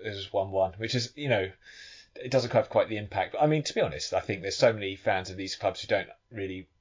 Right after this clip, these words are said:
understand how good some of the cl-, sides in League One like Exeter are, that there's always gonna be comments like this, and I probably wouldn't have dignified that with a response from,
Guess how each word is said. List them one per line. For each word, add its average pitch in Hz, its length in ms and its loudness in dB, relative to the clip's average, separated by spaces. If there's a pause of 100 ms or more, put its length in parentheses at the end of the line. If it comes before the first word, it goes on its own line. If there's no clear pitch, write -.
(220)
understand 98 800 0 (220)
how 95 340 -2
good 104 280 2
some 98 240 2
of 92 60 -6
the 95 160 -6
cl-, 104 200 -2
sides 98 320 6
in 98 100 -6
League 95 160 -4
One 98 160 2
like 104 260 2
Exeter 92 380 -2
are, 85 140 2
that 98 220 -6
there's 120 220 4
always 120 200 4
gonna 101 140 -2
be 95 60 -4
comments 92 300 -2
like 85 100 2
this, 98 160 0
and 117 60 4
I 117 40 6
probably 117 320 6
wouldn't 92 180 -4
have - 220 -12
dignified 92 600 -2
that 87 240 2 (100)
with 101 160 -6
a 87 40 -6
response 87 460 0
from, 82 200 -6